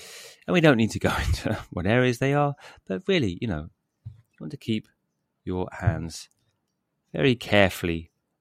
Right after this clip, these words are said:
away from any kind of conflict, conflictive areas, okay? So there's no, no, um, question whatsoever of the appropriateness of your adjustment,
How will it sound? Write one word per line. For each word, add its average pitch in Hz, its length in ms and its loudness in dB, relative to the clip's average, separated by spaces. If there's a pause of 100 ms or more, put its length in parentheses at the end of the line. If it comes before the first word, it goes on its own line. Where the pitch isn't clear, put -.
away 82 560 0 (340)
from - 200 -12 (100)
any 165 320 4
kind 87 280 2
of - 260 -6 (1200)
conflict, - 640 -4 (280)
conflictive - 600 -2
areas, 71 380 -10
okay? 135 320 -10 (800)
So 110 380 -2 (440)
there's 127 180 0
no, 165 520 2 (920)
no, 185 560 0
um, 110 380 0 (120)
question 131 540 -4
whatsoever 85 640 0 (240)
of 123 140 -4
the 127 80 4
appropriateness - 960 4 (100)
of 85 120 -6
your 98 180 2
adjustment, 78 500 -8